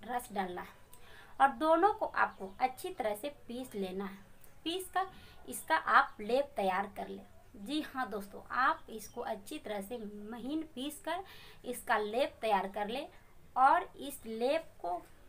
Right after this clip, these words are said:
पूरे बाल में, यानी कि सफ़ेद जो बाल हो गए हैं, उस बाल पे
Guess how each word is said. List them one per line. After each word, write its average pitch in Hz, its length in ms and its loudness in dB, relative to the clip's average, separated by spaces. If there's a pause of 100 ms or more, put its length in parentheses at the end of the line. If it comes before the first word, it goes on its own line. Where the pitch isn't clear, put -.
(380)
पूरे 277 360 -2
बाल 220 440 2
में, 262 200 -6
यानी 226 200 -6
कि 220 140 -10
सफ़ेद 226 400 -6
जो 233 140 -2
बाल 208 300 2
हो 262 120 -4
गए 285 120 -2
हैं, 330 160 -2 (380)
उस 226 160 -14
बाल 214 380 0
पे 339 160 -6